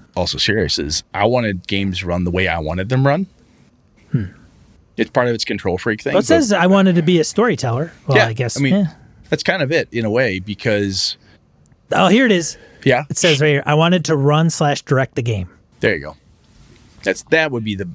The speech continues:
Speaker 1: the, the main one.
Speaker 2: I gotcha.
Speaker 1: 'Cause I, I, I like to, I feel I'm good at it. And I like to, as I said, with my homebrew games, I put the things in it I like. And I like to be creative and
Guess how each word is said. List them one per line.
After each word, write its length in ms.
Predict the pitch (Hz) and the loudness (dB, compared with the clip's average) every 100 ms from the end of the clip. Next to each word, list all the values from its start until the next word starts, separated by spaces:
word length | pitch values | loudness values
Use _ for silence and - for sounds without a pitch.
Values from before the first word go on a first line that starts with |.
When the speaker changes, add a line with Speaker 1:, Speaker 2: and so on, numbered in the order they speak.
| - | -8
Speaker 1:
the, 320 | 113 98 80 - - | -6 -6 -6 -10 -4
the 120 | 101 | -2
main 240 | 85 78 | -2 -4
one. 280 | 71 62 64 - _ - _ _ _ - | -8 -8 -12 -16 _ -20 _ _ _ -6
Speaker 2:
I 100 | 107 | -6
gotcha. 380 | 95 - 98 - - _ - | -6 -8 -12 -18 -20 _ -2
Speaker 1:
'Cause 180 | 135 123 | 0 2
I, 160 | 117 - | 0 -2
I, 120 | 131 120 - | -6 -6 -4
I 100 | 117 | -2
like 260 | 110 120 - | 0 -2 -4
to, 520 | - 107 101 98 92 - - - _ - _ _ _ _ _ _ _ _ | -4 -2 0 -2 -4 -12 -20 -20 _ -20 _ _ _ _ _ _ _ _
I 80 | 113 | -4
feel 220 | - 131 | 0 0
I'm 120 | 117 113 | 0 0
good 140 | 101 | 0
at 180 | 98 120 | -2 -2
it. 160 | - - _ _ - | -6 -12 _ _ -4
And 220 | 113 107 | 0 2
I 340 | 101 101 98 | 0 0 -2
like 240 | 98 98 - | -2 -4 -4
to, 340 | - 101 98 | -2 0 0
as 140 | 101 107 | 0 0
I 60 | |
said, 160 | 101 104 | -2 -2
with 140 | 107 | -2
my 80 | 101 | 0
homebrew 320 | 101 104 107 | 0 0 0
games, 240 | 104 110 117 | 0 0 -2
I 40 | |
put 140 | 107 95 | -4 -6
the 80 | |
things 260 | 98 104 90 | -2 -2 -2
in 80 | 92 | -4
it 120 | 85 | -2
I 100 | 82 | -2
like. 360 | 78 87 - - _ _ _ _ _ | -2 -2 -4 -12 _ _ _ _ _
And 80 | 104 | -2
I 40 | 82 | -2
like 120 | 85 | -2
to 100 | 95 | -6
be 80 | 90 | -8
creative 560 | - 85 87 95 92 | -2 -2 0 -2 -4
and 260 | 80 71 | -6 -8